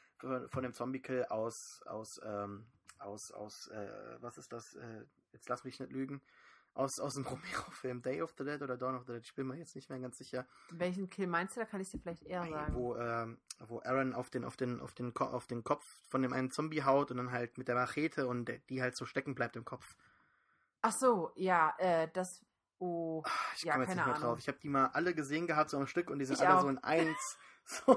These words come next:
Speaker 1: übergegangen. Aber das war Tom,
Speaker 2: Ja.
Speaker 1: Tom Savini, äh, der das gemacht hat. Also man, <laughs> kann, könnte man jetzt gucken. Egal. Äh, auf jeden Fall ist das ja sein,
Speaker 2: Ich
Speaker 1: ist
Speaker 2: hab
Speaker 1: das ja
Speaker 2: mich
Speaker 1: sein
Speaker 2: schon
Speaker 1: Lehrmeister,
Speaker 2: gewundert,
Speaker 1: Tom
Speaker 2: ja,
Speaker 1: Savini.
Speaker 2: warum, warum
Speaker 1: Und
Speaker 2: die Kamera da so auf den draufgehalten und länger auf diesen Typ, dachte ich mir, ist ein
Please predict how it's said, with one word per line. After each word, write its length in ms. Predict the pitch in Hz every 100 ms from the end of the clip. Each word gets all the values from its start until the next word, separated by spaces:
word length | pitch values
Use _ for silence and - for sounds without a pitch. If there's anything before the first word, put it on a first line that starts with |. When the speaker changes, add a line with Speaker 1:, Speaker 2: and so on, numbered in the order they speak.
| 381
Speaker 1:
übergegangen. 600 | 269 214 208 180 175 175 175 - - - - -
Aber 140 | 156
das 100 | 156
war 180 | 160 147
Tom, 200 | 190 170
Speaker 2:
Ja. 80 | 233
Speaker 1:
Tom 160 | 175
Savini, 540 | 180 160 196 190 120 127 -
äh, 200 | 127 113
der 100 | 110
das 180 | 113 -
gemacht 260 | 113 -
hat. 120 | 127
Also 200 | 120 120 113
man, 220 | 117 117
<laughs> 460 | 131 143 - - -
kann, 140 | -
könnte 220 | - - 143
man 100 | 139
jetzt 160 | 127
gucken. 260 | 151 143 131 - - 139 -
Egal. 340 | 147 147 131 - -
Äh, 100 | 139
auf 140 | 131
jeden 140 | 165 151
Fall 180 | 143 139
ist 120 | -
das 140 | 156
ja 160 | 143 135
sein, 160 | 139 139
Speaker 2:
Ich 60 | 170
Speaker 1:
ist 20 |
Speaker 2:
hab 80 | 262
Speaker 1:
das 120 | 170
ja 60 | 165
Speaker 2:
mich 80 | 175
Speaker 1:
sein 120 | 151
Speaker 2:
schon 60 | 151
Speaker 1:
Lehrmeister, 360 | - - - 247
Speaker 2:
gewundert, 180 | 175
Speaker 1:
Tom 120 | 170 196
Speaker 2:
ja, 100 | 190
Speaker 1:
Savini. 160 | 196
Speaker 2:
warum, 320 | 214 226 247 220
warum 140 | 214 240
Speaker 1:
Und 60 |
Speaker 2:
die 100 | 233 - -
Kamera 440 | - 285 359 294 214
da 160 | 214
so 260 | 208 202 -
auf 180 | 208 -
den 260 | 208 202
draufgehalten 760 | - 202 277 - 226 202 196 196
und 100 | 185
länger 380 | 202 233 233 -
auf 80 | -
diesen 200 | 202 202
Typ, 180 | 277 226
dachte 140 | 202
ich 40 |
mir, 100 | 196
ist 220 | - -
ein 120 | -